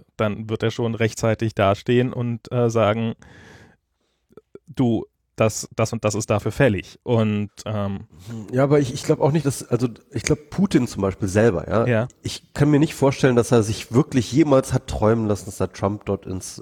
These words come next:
Speaker 2: Amt hieft, ja? Das war nicht sein Intent.
Speaker 1: Hm.
Speaker 2: Ich bin mir ziemlich sicher, dass er diesen ganzen Quatsch gemacht hat, dass er diese, diese, dieses, diese Hacks angeordnet hat und so weiter und so fort und dass der, dass die russische Regierung drin ist und dass sie,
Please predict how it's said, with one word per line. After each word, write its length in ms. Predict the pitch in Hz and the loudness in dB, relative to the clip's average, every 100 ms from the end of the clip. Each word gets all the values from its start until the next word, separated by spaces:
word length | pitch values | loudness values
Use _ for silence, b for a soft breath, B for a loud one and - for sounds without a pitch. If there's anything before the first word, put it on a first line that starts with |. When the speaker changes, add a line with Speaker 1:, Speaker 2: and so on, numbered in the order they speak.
| - | -12
Speaker 2:
Amt 200 | - 90 | -10 -10
hieft, 380 | - 87 82 - | -12 -16 -16 -4
ja? 160 | 113 123 B B B - | -4 -4 B B B -2
Das 220 | 110 - | -2 2
war 160 | 120 135 | 2 4
nicht 300 | 127 - - | 0 -4 0
sein 180 | 107 | 0
Intent. 580 | 95 104 - 107 85 - B B | 0 -6 -2 -2 -2 -10 B B
Speaker 1:
Hm. 180 | 135 117 | -10 -6
Speaker 2:
Ich 120 | - | -4
bin 100 | 151 | 0
mir 140 | 160 139 | 2 0
ziemlich 260 | - 170 | 2 0
sicher, 240 | - 151 143 | 0 0 2
dass 160 | 117 | 2
er 80 | 123 | 2
diesen 240 | 107 101 110 | 0 -4 0
ganzen 300 | 120 127 120 | 0 0 -4
Quatsch 240 | 131 - | -4 -2
gemacht 320 | 110 120 - | 0 0 0
hat, 120 | 110 | -2
dass 140 | 104 104 | 0 2
er 80 | 101 | 0
diese, 320 | 101 95 101 | 0 0 -2
diese, 340 | 92 95 101 | -2 0 0
dieses, 400 | 92 98 95 - | 0 -2 -2 -4
diese 240 | 98 98 98 | -6 0 2
Hacks 240 | 117 - | 2 2
angeordnet 560 | - 113 107 107 107 - | 0 4 4 4 0 -2
hat 140 | 104 | -4
und 100 | 98 | -4
so 60 | 98 | -6
weiter 160 | 98 | -2
und 100 | 98 | -2
so 60 | 92 | -2
fort 160 | 107 | -2
und 80 | 104 | 0
dass 160 | 95 - | -2 2
der, 140 | 110 | 2
dass 200 | 101 101 | 2 -6
die 200 | - 104 | -2 -2
russische 380 | 101 127 139 - | 0 -2 -4 -4
Regierung 340 | 110 117 113 | -2 0 0
drin 160 | 117 123 | 0 0
ist 200 | 107 - B B B B B - | -2 -4 B B B B B -6
und 160 | 117 | 2
dass 120 | 110 - | 2 4
sie, 240 | 113 | 4